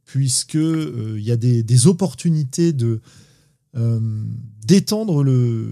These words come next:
le pouvoir des, descriptif, dirons-nous, euh,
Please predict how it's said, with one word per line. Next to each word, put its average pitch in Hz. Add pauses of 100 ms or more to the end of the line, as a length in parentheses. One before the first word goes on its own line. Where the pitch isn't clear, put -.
le 113
pouvoir 151
des, 113 (420)
descriptif, 139
dirons-nous, 117 (360)
euh, 107